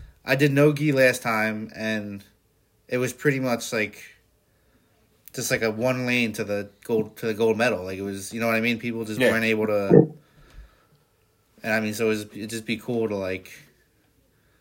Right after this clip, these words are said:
Speaker 1: see what the Absolute Division would offer.
Speaker 2: Yeah. Now, is that, does that run around, like, the same price as the one you're doing? Like, the same,
Speaker 1: Yeah.
Speaker 2: also, like, the same setup,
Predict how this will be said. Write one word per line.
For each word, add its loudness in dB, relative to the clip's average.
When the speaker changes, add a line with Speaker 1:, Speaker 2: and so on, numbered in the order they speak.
Speaker 1:
see -4
what -2
the -2
Absolute -4
Division -10
would -10
offer. -14
Speaker 2:
Yeah. -2
Now, 4
is 4
that, 2
does 0
that 6
run 6
around, 4
like, -2
the -10
same -4
price 0
as -8
the -2
one -2
you're -4
doing? 2
Like, -2
the -10
same, -4
Speaker 1:
Yeah. 2
Speaker 2:
also, 2
like, 0
the -12
same -2
setup, 4